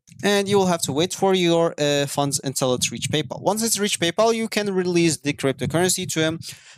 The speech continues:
and you will be good to go. So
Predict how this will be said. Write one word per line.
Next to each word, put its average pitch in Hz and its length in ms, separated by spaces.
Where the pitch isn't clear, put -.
and 202 380
you 196 60
will 202 100
be 190 140
good 196 160
to 220 80
go. 240 300
So 139 840